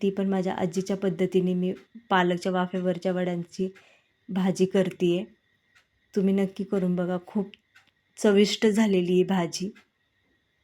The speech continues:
ह्या पद्धतीने केली ना, न खाणारे पण ह्या भाजीला आवर्जून खातील, आवडीने खातील. एक भाकर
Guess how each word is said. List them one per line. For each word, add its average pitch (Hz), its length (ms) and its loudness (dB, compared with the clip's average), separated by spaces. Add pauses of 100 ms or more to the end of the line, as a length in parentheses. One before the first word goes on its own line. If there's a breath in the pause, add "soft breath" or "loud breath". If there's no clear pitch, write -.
(580)
ह्या 202 200 2
पद्धतीने 196 580 2
केली 190 320 0
ना, 185 200 -4 (640 loud breath)
न 208 160 4 (100)
खाणारे 196 460 2
पण 196 260 0
ह्या 196 240 -2 (320)
भाजीला 190 480 2 (460)
आवर्जून 208 560 4
खातील, 185 360 0 (100)
आवडीने 208 500 4
खातील. 180 400 -4 (120)
एक 185 220 2
भाकर 190 300 -4